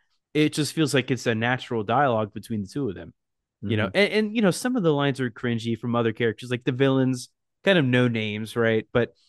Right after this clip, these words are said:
Speaker 2: <laughs>
Speaker 1: sometimes it doesn't need a good villain to be a good
Speaker 2: Right.
Speaker 1: movie, right? I mean, as long as you have something, like, the plot is moving forward. I was never lost, really. I mean, it, it's just a s-, very simple movie. Throw this on.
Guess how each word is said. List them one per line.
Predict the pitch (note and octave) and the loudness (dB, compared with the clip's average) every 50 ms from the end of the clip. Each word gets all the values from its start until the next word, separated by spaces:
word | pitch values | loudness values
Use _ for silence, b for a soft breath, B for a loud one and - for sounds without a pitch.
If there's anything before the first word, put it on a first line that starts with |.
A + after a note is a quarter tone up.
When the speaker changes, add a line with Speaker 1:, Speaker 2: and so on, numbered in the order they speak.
| _ _ - | _ _ 0
Speaker 2:
<laughs> | A3 B3+ | 2 2
Speaker 1:
sometimes | - C4 - B4+ C4+ C4 F#3+ F3+ | 4 4 4 4 4 4 4 2
it | F3+ C3 | 2 4
doesn't | - F3+ D#3+ E3+ D#3 C#3 C#3+ | 4 2 4 2 0 2 2
need | D3 D#3 F3 F3 D#3+ D3+ C#3+ C3+ - | 2 2 4 4 4 2 2 0 -2
a | C#3 B2+ | -4 -4
good | A#2+ - C#3 C#3+ C#3 C3+ C3 A#2 G#2 | -2 0 0 2 2 2 0 -2 -4
villain | - C#3 D#3+ D#3 D3 B2+ A#2+ A#2 A2+ A2+ A2+ - - _ _ _ _ | -4 -4 -4 -2 -4 -4 -2 -2 -2 -4 -6 -8 -10 _ _ _ _
to | - C3 | -12 -2
be | B2 C3 | 0 2
a | B2 | 2
good | A#2 A2+ G#2 | 4 2 2
Speaker 2:
Right. | G2+ G#2 | 2 0
Speaker 1:
movie, | E3 F3+ B2+ F#2+ E2 - | -2 -4 -4 -6 -8 -8
right? | F#2 G#2 B2+ D#3 D3+ | -6 -4 -4 -4 -4
I | C3+ | -2
mean, | C3+ C3+ B2+ B2+ B2+ B B B B B - | 0 0 0 -2 -4 B B B B B -8
as | C3+ C3 | 0 2
long | D3 D#3 F#3 | 2 2 2
as | G3 F#3 - | 0 0 0
you | F#3+ | 0
have | E3 E3 C3+ - | 2 2 0 0
something, | - - F3 F3 E3+ - D3 C#3 C3 B2+ B2 A#2+ - | 0 0 -2 0 -2 0 0 0 2 0 -2 -4 -6
like, | B2+ A#2 - | -8 -6 -6
the | - A#2 | -6 -8
plot | - - - C#3+ D3+ D#3+ - D3+ | -6 0 2 4 4 4 2 -2
is | C3 A#2 | -6 -4
moving | C#3 C#3+ C#3+ D3+ D#3+ D3 | -2 -2 -2 -2 -4 -6
forward. | - - C#3 B2 A#2 A2 A2+ A#2 A2+ A2 - _ _ _ _ _ _ | -4 -4 -2 -2 -2 -2 -2 -4 -4 -4 -8 _ _ _ _ _ _
I | C3 | 2
was | C3+ C3+ B2+ F#3+ | 2 2 2 2
never | G#3+ G3 F3 C3+ | 2 2 2 2
lost, | A2+ A2 A2+ C3 D3 G#3 - - - | 2 0 0 -2 -4 -6 -8 -8 -6
really. | A2+ G2+ G2 G#2 G#2+ | -4 -4 -2 -2 -2
I | A2+ | -2
mean, | A2+ A#2 A#2 A#2 | -2 -2 -2 -2
it, | B2+ C3 - | -2 -2 0
it's | C#3+ C3+ B2+ - | -2 -2 -2 -2
just | - - - - | -10 -10 -6 -6
a | |
s-, | B2 - - | -6 -6 -6
very | - A#2+ B2+ C3 D3 C#3 | -2 0 2 2 2 2
simple | - - D#3+ C3+ E3 D#3+ | 0 -4 -2 -2 -2 -2
movie. | C3+ A#2+ A2+ G#2+ A2 A2+ A2+ A2+ - _ _ _ _ _ _ _ _ _ | -2 -2 -2 -2 -2 -4 -4 -4 -8 _ _ _ _ _ _ _ _ _
Throw | D3+ D3 C#3+ | 2 2 2
this | C3+ D#3 D3+ - C#3+ | 2 0 -2 -2 -2
on. | B2 A#2 A#2+ A#2+ A#2+ | 0 0 0 0 -2